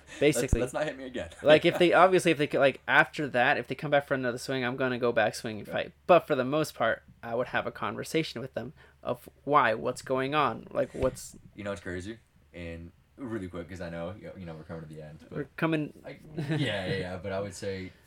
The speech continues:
Speaker 1: the crazy thing. Have you ever heard of, uh, kotar, like Knights of the Old Republic Star Wars game?
Speaker 2: No.
Speaker 1: Well, in the,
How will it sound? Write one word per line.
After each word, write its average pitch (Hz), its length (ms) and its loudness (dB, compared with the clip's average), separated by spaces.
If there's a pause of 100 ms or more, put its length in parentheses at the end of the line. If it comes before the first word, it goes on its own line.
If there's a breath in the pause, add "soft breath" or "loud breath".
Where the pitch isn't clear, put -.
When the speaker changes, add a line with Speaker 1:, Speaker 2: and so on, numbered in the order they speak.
Speaker 1:
the 107 80 -10
crazy 98 300 -10
thing. 98 100 -14
Have 92 120 -10
you 95 60 -10
ever 104 120 -10
heard 110 100 -8
of, 95 240 -10
uh, 80 200 -10
kotar, 90 440 -10
like 80 180 -14
Knights 82 180 -14
of - 40 -20
the 85 60 -12
Old 80 80 -12
Republic 78 340 -14
Star 78 180 -14
Wars 85 140 -14
game? 101 180 -12 (600)
Speaker 2:
No. 123 680 -12
Speaker 1:
Well, 107 140 -4
in 117 180 -6
the, 127 160 2